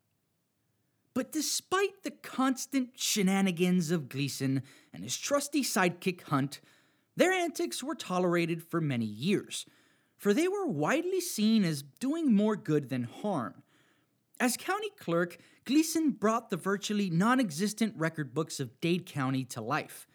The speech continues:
and as the area's most ardent advocate, he worked tirelessly to attract settlement.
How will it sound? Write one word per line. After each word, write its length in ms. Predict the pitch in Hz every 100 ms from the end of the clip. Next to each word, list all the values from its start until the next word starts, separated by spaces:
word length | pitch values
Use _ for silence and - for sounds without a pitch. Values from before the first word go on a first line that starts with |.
| _ _ _ _ _ -
and 140 | 196
as 160 | 208 170
the 160 | 196
area's 460 | - 233 277 302 254
most 240 | 180 165 -
ardent 360 | - 220 277 247
advocate, 560 | - 147 127 135 143 143 _ _ _ -
he 120 | 247
worked 320 | 247 320 - _
tirelessly 800 | - 302 370 370 370 349 339 349
to 180 | 349 311
attract 460 | 349 - 143 123 -
settlement. 560 | - 196 156 95 -